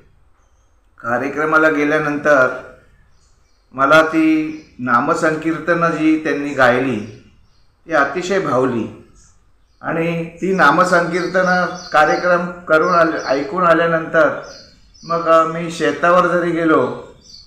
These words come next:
किंवा कुठे गावामध्ये फिरत जरी असलो, तरी मग ती नामसंकीर्तनं मी गुणगुणायला लागलो. एवढी ती नामसंकीर्तनाची आवड निर्माण झाली. त्यानंतर मग तिथे जे नामधारक होते जुने,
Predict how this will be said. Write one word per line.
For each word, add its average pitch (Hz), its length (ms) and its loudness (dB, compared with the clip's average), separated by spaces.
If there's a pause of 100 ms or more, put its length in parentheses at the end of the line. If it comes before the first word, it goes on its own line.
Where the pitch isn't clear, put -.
(460)
किंवा 156 500 4
कुठे 156 380 -6
गावामध्ये 160 640 4
फिरत 151 220 -2
जरी 160 280 0
असलो, 143 440 2
तरी 151 160 0
मग 156 140 -2
ती 151 240 -6
नामसंकीर्तनं 143 960 0
मी 143 160 -4
गुणगुणायला 131 640 2
लागलो. 107 300 2 (1120)
एवढी 156 320 0
ती 185 280 -4
नामसंकीर्तनाची 160 1400 0
आवड 147 300 6
निर्माण 139 400 0
झाली. 104 220 -6 (800)
त्यानंतर 180 360 -4
मग 196 240 -4
तिथे 196 300 -6
जे 190 340 0 (640)
नामधारक 160 600 2
होते 120 540 -2
जुने, 127 540 -6